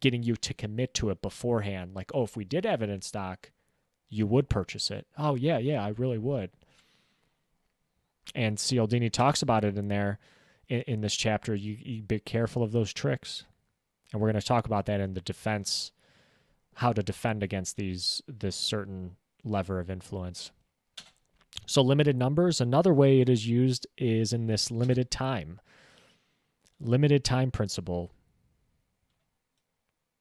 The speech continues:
So how does this work? It basically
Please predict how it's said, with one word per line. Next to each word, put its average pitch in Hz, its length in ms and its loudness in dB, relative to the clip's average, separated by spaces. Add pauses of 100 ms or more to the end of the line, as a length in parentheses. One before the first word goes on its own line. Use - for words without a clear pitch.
(500)
So 104 380 2 (540)
how 131 140 0
does 127 160 2
this 135 240 2
work? 95 320 -4
It 120 140 -4
basically 127 600 0